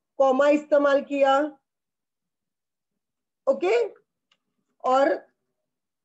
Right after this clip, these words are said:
हमारा sentence खत्म होता है तो हम full stop डालते हैं। हिंदी में full stop ऐसे करते हैं, सीधी लक-, लकीर, और यह है उद्गार चिन्ह, यह कॉमा।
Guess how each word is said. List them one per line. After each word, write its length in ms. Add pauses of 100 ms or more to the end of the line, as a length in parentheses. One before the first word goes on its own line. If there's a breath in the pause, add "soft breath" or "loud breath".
हमारा 460
sentence 540
खत्म 400
होता 340
है 300
तो 280
हम 280
full 220
stop 340
डालते 460
हैं। 140
हिंदी 400
में 240
full 140
stop 360
ऐसे 300
करते 320
हैं, 240 (360)
सीधी 360
लक-, 420
लकीर, 380 (400)
और 160
यह 540
है 400 (540)
उद्गार 420
चिन्ह, 460 (540)
यह 260
कॉमा। 460